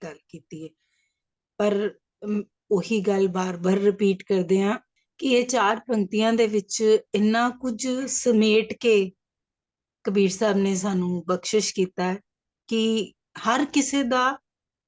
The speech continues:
ਸਮਝ ਦਾ ਤਲ ਔਰ ਉਹਨੂੰ ਬਿਆਨਣ ਦਾ ਤਰੀਕਾ ਆਪਣਾ ਆਪਣਾ ਹੈ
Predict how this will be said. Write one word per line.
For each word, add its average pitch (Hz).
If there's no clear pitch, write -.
ਸਮਝ 220
ਦਾ 233
ਤਲ 220
ਔਰ 208
ਉਹਨੂੰ 214
ਬਿਆਨਣ 185
ਦਾ 175
ਤਰੀਕਾ 185
ਆਪਣਾ 185
ਆਪਣਾ 104
ਹੈ -